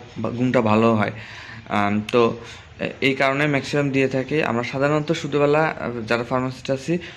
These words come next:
শুধুমাত্র রাতে দিয়ে থাকি। অন্যান্য সময় আমরা আসলে দিতে পারি না, পারি না বা দেইও না, কারণ এটা সম্পূর্ণ এমবিবিএস ডাক্তার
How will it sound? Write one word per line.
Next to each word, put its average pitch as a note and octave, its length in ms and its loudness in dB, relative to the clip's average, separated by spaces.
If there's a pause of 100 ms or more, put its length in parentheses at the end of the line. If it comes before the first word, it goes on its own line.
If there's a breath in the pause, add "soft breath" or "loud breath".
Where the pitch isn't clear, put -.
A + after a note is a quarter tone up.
(100)
শুধুমাত্র E3+ 540 4
রাতে C#3+ 240 4
দিয়ে C#3 200 4
থাকি। C#3 360 -4 (640 loud breath)
অন্যান্য C3+ 380 4
সময় C#3 360 0
আমরা A#2 280 2
আসলে B2 360 0
দিতে A#2+ 260 -2
পারি A#2+ 240 0
না, C3+ 160 -4 (160)
পারি A#2+ 200 2
না C#3+ 120 2
বা C3 200 0
দেইও A#2 320 4
না, G#2 80 0 (160)
কারণ A#2 200 2
এটা B2 360 2
সম্পূর্ণ C3 380 -4
এমবিবিএস B2 440 2
ডাক্তার A#2+ 360 0